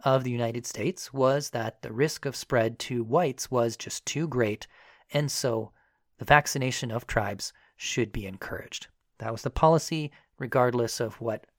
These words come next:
other things may have happened.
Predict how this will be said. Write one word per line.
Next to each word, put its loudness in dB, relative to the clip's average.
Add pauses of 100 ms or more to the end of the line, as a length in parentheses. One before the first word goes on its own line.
(140)
other 2
things -14 (220)
may -6
have -8
happened. -10